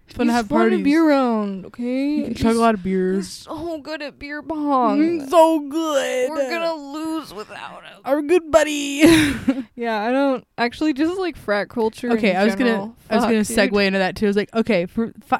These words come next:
Speaker 1: kind of fuck frat culture. I'm gonna say it.
Speaker 2: Yeah, it's so much, 'cause we make fun of sororities a lot, but sororities are, like,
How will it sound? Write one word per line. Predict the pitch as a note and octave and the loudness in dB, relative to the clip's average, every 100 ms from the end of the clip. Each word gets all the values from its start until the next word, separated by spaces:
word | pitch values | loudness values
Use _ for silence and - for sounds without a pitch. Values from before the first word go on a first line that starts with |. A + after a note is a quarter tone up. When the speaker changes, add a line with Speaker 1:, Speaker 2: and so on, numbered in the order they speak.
| - | 0
Speaker 1:
kind | C#4 F#4 | 0 0
of | - | 0
fuck | A3 G#3+ | -2 -2
frat | - G#3 E3 | -4 -4 -4
culture. | - C4+ - E4+ | -2 -2 -2 0
I'm | B3 | 0
gonna | G#3+ | 0
say | G3 D#3+ F3 | -4 -6 -6
it. | D#3 | -2
Speaker 2:
Yeah, | D#4 D#4 | 0 2
it's | - C4+ | 0 -2
so | - F#4 | -2 -2
much, | A4+ - - | -2 -6 -10
'cause | C#4+ C4 | -8 -4
we | D#4+ | -4
make | G#4 G4 | -4 -8
fun | - G#3+ | -8 -6
of | A#3 | -6
sororities | - G#3+ F3+ G3 A3 A#3 | -4 -4 -4 -4 -6 -4
a | |
lot, | B3+ C4 B3 | 0 0 0
but | A3 | -4
sororities | - B3 C#4 F4 F#4+ | -4 0 0 2 0
are, | F4 | -2
like, | C4 G3 - - | -2 -4 -6 -14